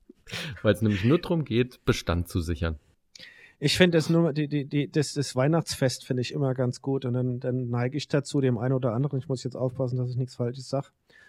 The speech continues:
Speaker 2: Wir haben ja in Familie oder in Umgebung haben wir auch wirklich sehr, sehr Gläubige.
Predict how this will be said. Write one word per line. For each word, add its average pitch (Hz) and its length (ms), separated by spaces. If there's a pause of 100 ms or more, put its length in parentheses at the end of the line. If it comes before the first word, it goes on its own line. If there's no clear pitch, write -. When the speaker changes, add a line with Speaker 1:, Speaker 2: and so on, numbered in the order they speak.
(240)
Speaker 2:
Wir - 160
haben 131 160
ja 135 80
in 123 100
Familie 131 580
oder 131 200
in 127 100
Umgebung 127 500
haben 123 140
wir 117 140
auch 120 200
wirklich 127 400
sehr, 123 160
sehr 117 140
Gläubige. 135 580